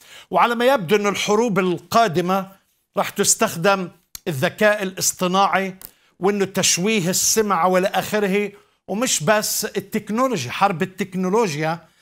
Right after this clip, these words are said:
اليوم it seems على ما يبدو هي الحروب اللي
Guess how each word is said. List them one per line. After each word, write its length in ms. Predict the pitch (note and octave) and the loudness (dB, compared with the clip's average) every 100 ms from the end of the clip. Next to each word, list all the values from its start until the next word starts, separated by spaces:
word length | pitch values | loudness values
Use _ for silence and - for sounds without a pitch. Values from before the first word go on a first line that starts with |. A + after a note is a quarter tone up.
| - _ - | -20 _ -4
اليوم 320 | E3+ A#3 A#3 | 0 0 0
it 300 | F#3 - - | -6 -2 -2
seems 340 | C4 A#3 D3 | 0 -2 0
على 240 | E3 F#3+ F#3 | 2 2 2
ما 160 | F#3 | 2
يبدو 260 | A3 F#3+ D#3+ | 0 0 -2
هي 280 | D3 A3 G3 | -2 -2 -2
الحروب 680 | D#3 - F3+ G#3+ A3 F#3 - | -2 -2 0 0 -2 -6 -4
اللي 580 | G3+ G3+ G3 G3+ G#3 G3+ | -2 0 2 2 0 -8